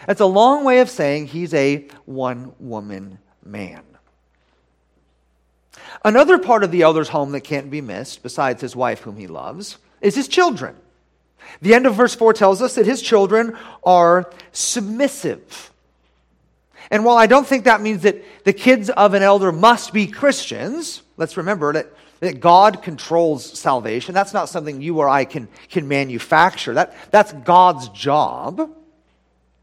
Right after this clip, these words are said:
But nonetheless, the elder, he is, verse four, to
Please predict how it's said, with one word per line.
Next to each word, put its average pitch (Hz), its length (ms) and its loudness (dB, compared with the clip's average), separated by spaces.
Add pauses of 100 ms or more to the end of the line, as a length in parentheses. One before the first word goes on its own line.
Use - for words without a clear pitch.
(440)
But 254 120 0
nonetheless, 254 920 2 (400)
the 214 180 2
elder, 254 300 6
he 247 300 0
is, 277 260 2
verse 226 300 0
four, 190 320 2
to 196 360 -6